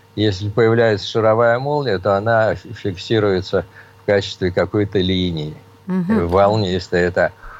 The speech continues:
Speaker 1: А так, э, чтобы кто-нибудь специально приехал или увидел,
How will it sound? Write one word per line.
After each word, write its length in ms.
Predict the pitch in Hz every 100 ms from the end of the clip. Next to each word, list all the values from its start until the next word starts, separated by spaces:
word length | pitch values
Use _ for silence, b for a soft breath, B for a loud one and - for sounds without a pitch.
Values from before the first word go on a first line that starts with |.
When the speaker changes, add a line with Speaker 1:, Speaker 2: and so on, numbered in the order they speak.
| B B -
Speaker 1:
А 320 | 120 135 127 -
так, 280 | - 190 190 - - 147 175 110 135
э, 80 | 131
чтобы 580 | 120 - 139 123 127 123 113 _ _ _ _ _
кто-нибудь 520 | 147 143 135 123 123
специально 720 | - 143 127 156 139 123 107
приехал 680 | 95 120 127 143 127 - 107
или 160 | 104 107
увидел, 720 | 107 117 143 139 117 98